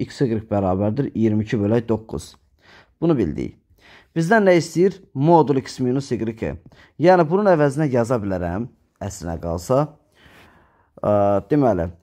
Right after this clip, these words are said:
kök altında x minus y-in kvadratıdır. Yəni, kökün altında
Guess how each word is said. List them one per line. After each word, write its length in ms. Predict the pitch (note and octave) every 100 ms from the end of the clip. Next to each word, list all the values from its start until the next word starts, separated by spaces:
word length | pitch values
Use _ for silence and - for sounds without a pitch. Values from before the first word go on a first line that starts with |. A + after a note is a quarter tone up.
| _
kök 220 | - F#3 E3+
altında 540 | A#2+ A2+ A2 F#2 F2+ F2 G#2+ D3+ - _
x 280 | - - D#3
minus 240 | C3+ B2 G#2+
y-in 380 | A#2 A#2+ D#3+ D#3
kvadratıdır. 720 | B2 G#2+ F#2 G2 - - C2 - _ _ - - -
Yəni, 320 | F3 F3 D3
kökün 320 | D#3+ D3 D#3
altında 640 | G3+ G#3 C3+ G#2 F2 D#2+